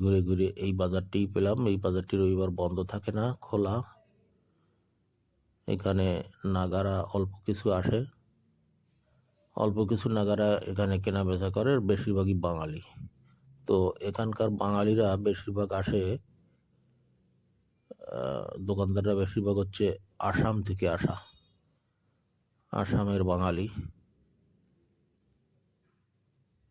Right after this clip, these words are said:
দেখুন, ঠিক কলকাতার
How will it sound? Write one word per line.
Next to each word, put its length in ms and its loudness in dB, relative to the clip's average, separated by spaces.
দেখুন, 500 0
ঠিক 180 -2
কলকাতার 540 0